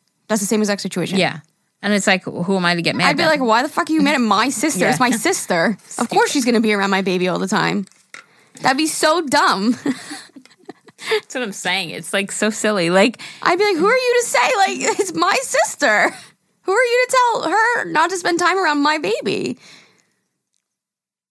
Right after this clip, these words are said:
Speaker 2: It just doesn't make sense to me.
Speaker 1: Yeah.
Speaker 2: You would, you would want your, your grandchild to be surrounded by people that love them.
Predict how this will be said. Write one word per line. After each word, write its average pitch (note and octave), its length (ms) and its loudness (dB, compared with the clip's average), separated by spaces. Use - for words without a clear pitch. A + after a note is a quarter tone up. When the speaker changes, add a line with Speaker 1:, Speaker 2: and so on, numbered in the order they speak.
Speaker 2:
It G3+ 140 4
just G#3 200 2
doesn't F#3+ 220 2
make D#3+ 160 0
sense D#3 300 -4
to E3 80 -2
me. D#3+ 280 0
Speaker 1:
Yeah. F#3+ 260 2
Speaker 2:
You A#3 120 4
would, A#3 160 2
you G#3+ 300 2
would G#3 160 2
want F3 260 2
your, D#3+ 340 2
your D3+ 340 2
grandchild D3+ 1040 0
to G3+ 100 2
be F3 100 2
surrounded D#3+ 460 -2
by D3+ 140 -4
people D#3 240 -6
that C3+ 160 -4
love C#3 180 -4
them. C3+ 260 -8